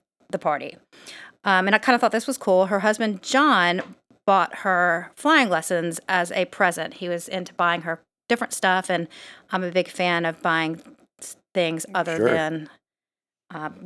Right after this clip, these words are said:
Speaker 1: gifts. It's fun to get experiences. Uh, she enjoyed that and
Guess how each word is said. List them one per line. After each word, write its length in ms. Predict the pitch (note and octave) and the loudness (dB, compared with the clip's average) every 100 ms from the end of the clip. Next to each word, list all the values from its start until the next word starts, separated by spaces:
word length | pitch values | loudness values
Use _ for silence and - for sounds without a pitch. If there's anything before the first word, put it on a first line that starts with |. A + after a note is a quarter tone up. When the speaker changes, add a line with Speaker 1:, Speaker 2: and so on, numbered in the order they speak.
| - | 2
Speaker 1:
gifts. 340 | G#3+ F#3+ - | 4 4 -2
It's 220 | F3 - - _ | -10 -10 -18 _
fun 180 | G3 F3 | 0 0
to 60 | |
get 120 | E3+ | -4
experiences. 800 | - - E3+ D3+ - E3 E3+ - - - - - - _ - | -6 -4 -4 -4 -4 -4 -4 -6 -12 -20 -20 -20 -20 _ -4
Uh, 340 | G3+ F#3 F3+ F3+ _ _ _ _ _ _ _ - | 0 2 2 -2 _ _ _ _ _ _ _ -6
she 800 | - B3 B3 B3 B3 B3 A#3+ G#3 _ _ _ - | -2 2 2 4 2 0 -2 -8 _ _ _ -6
enjoyed 360 | G3 A3+ A#3+ | 2 4 4
that 260 | A#3 B3 B3+ | 6 4 2
and 140 | G#3 | -2